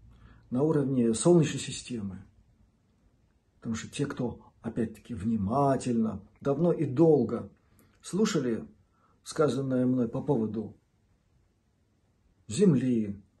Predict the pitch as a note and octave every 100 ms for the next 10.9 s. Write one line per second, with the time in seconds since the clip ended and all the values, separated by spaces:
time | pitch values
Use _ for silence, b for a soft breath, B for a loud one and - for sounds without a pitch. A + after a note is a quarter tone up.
0 | _ _ _ - C3+ F3 C3 A#2 G2+ F#2
1 | F#2 _ _ _ _ - - D3 B2 G#2
2 | - - D3 E3 E3 E3 D#3+ D#3+ - -
3 | B2+ G#2+ A2 - b b b F3+ F3+ F3+
4 | D3+ C#3 E3 B2 A2 G#2+ G#2+ G#2 - B2
5 | - G#2+ G#2+ - A2+ A2 - _ _ _
6 | _ _ _ _ _ _ - F3 G#3+ F#3+
7 | E3+ A2+ G2 - b b - C#3+ D#3 D3+
8 | A#2 - - A#2+ A2+ A2 - A2+ - -
9 | _ _ _ _ - - - C#3 D3+ B2
10 | A2 A#2 B2+ C3+ C3 C3+ A2 G#2 F#2+